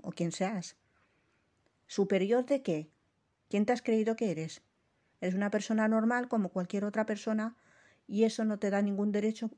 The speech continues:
aunque seas millonaria, aunque tengas mucho dinero, aunque seas como seas. Muchísimas personas van de, por ejemplo,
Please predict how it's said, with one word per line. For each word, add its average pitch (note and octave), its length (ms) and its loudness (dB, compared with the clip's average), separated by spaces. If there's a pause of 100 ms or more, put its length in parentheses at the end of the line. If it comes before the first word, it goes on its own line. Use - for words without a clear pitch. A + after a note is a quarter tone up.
(120)
aunque F#3 400 -2
seas G3+ 380 -2
millonaria, F3+ 640 0
aunque G#3+ 180 -2
tengas F3+ 260 -2
mucho F3+ 260 -2
dinero, F3+ 340 -2
aunque G3+ 200 -4
seas G3 180 -6
como G3 220 -4
seas. F#3+ 400 -8 (1600)
Muchísimas G3+ 420 4
personas G#3 440 2
van G3 220 2
de, F#3+ 220 2 (220)
por G3 140 4
ejemplo, F#3+ 580 2